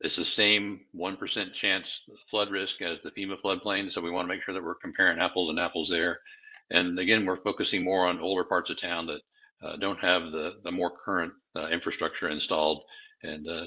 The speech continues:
haven't been designed to the same standards as we have today. And again, the, the goal here is to help, uh, we wanna be able to prioritize future capital projects, um, and, uh,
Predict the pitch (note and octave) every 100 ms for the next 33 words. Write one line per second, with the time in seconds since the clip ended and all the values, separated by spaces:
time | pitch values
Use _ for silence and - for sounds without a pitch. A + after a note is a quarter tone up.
0 | - F#2+ F2 F2 D#2+ D#2+ F#2 D#2+ D#2+ D2+
1 | D#2 D#2 D#2 D2+ E2+ D#2 - D#2+ D2 C#2
2 | - D2+ D2+ C#2 D2+ D#2 D#2+ - _ _
3 | - - _ _ _ - E2 E2+ F#2+ E2+
4 | D#2+ E2 - E2+ F2 F#2 F2+ F2 E2 D#2+
5 | E2 D#2+ - _ - D#2+ D#2 D#2+ _ _
6 | E2+ F2+ F2 - _ F2+ F2 D#2+ - A2+
7 | A2+ G2 G2+ F2+ E2 A2 F#2+ - F2+ E2+
8 | D#2+ - F2+ D#2 D#2+ E2 - - _ _
9 | _ _ - E2 D#2+ D#2+ D#2 _ - D#2+
10 | D#2 D#2 E2 D2+